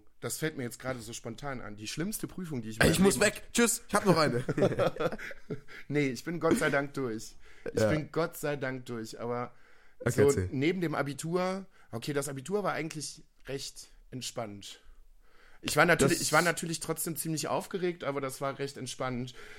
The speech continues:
Speaker 1: Was für mich allerdings die Hölle gewesen ist, ist in meinem Krankenpflegeexamen die mündliche Prüfung. Du kannst dir
Speaker 2: Okay.
Speaker 1: das folgendermaßen vorstellen.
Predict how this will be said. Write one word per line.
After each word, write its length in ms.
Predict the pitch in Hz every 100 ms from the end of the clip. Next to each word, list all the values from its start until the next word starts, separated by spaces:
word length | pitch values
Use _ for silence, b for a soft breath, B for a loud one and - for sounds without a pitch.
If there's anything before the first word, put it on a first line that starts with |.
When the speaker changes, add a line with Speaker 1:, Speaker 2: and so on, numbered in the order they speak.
| B B
Speaker 1:
Was 180 | 131 -
für 100 | 147
mich 200 | 175 -
allerdings 380 | 139 131 135 -
die 160 | 120
Hölle 220 | 143 165 110
gewesen 440 | 101 104 101 104
ist, 340 | 110 135 - - b b b
ist 320 | 139 131 - -
in 180 | 123 117
meinem 200 | 117 117
Krankenpflegeexamen 1000 | 160 175 139 123 110 107 - - 113 113
die 80 |
mündliche 460 | 113 147 160 135 139
Prüfung. 600 | - 107 101 - 87 98 - B B
Du 80 |
kannst 260 | 175 165 98
dir 40 | 147
Speaker 2:
Okay. 60 |
Speaker 1:
das 100 | 127
folgendermaßen 720 | - 147 165 139 135 131 - 123
vorstellen. 680 | 117 120 - 131 151 185